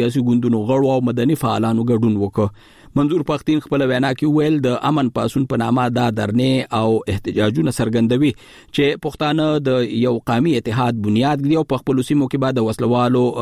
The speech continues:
بیا منظمېدو مخنیوي لپاره بغیر له ځنډه غږ پورته کوي. د امن پاڅون مشران وایي چې په دوه زره دوه ویشتم کال کې د پښتنو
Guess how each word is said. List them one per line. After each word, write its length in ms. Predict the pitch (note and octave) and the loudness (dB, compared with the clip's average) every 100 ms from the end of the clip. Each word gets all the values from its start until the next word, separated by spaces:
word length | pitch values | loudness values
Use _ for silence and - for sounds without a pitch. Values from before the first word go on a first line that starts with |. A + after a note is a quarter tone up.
| G#2 G2+ | -2 0
بیا 160 | C#3 C#3+ | 2 2
منظمېدو 960 | A#2 A2+ G#2+ A2 G#2+ G#2+ B2+ B2+ C3 A2+ | 2 0 -2 -2 0 0 2 2 0 0
مخنیوي 400 | G#2+ - A2 C3 C#3 | -2 0 0 2 2
لپاره 340 | A2+ B2+ B2+ A#2+ | 0 0 0 0
بغیر 340 | A#2+ D3 D3 A2+ | -2 0 0 0
له 80 | A2 | 0
ځنډه 260 | A#2+ A#2 A#2 | 0 0 0
غږ 220 | A#2 - G2+ | -4 -4 -4
پورته 240 | G2 G#2+ | -2 -2
کوي. 220 | G#2+ G#2 G2+ - - - C#3 | 2 2 0 -8 -18 -2 0
د 100 | D3 | 2
امن 180 | D3+ C3+ | 0 0
پاڅون 280 | C3+ C3 C3+ C3+ | 0 0 0 0
مشران 340 | C3+ C3 B2+ | 0 0 0
وایي 160 | B2+ B2 | 0 -2
چې 140 | B2+ | -2
په 100 | A#2 | 0
دوه 140 | B2 B2 | 0 0
زره 160 | B2 A#2 | 0 0
دوه 140 | A2 | -2
ویشتم 260 | A2+ G#2+ A2+ B2+ | -2 -2 -2 0
کال 180 | B2 | -2
کې 160 | B2 A#2+ | 0 -2
د 80 | A2 | -2
پښتنو 320 | G#2 A2 A2 | -4 0 0